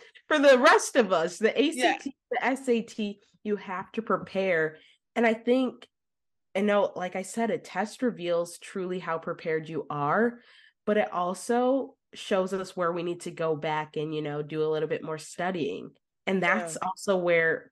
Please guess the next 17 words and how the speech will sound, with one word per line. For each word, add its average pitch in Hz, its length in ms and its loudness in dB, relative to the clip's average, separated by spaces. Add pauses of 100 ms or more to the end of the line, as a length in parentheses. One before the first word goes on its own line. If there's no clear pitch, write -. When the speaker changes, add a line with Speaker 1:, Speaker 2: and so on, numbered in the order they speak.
Speaker 1:
practice 226 600 -2
tests - 360 -8
come 160 280 -2
in 156 180 2
and 151 180 -4
stuff 160 280 -4
as 156 180 -4
well, 190 180 2
because 175 320 -4
it's - 180 -8
like, 165 300 0 (340)
okay, 196 220 0
this 180 260 -2
is 220 180 2
just 175 340 -4
a 165 40 -4
trial, 165 800 0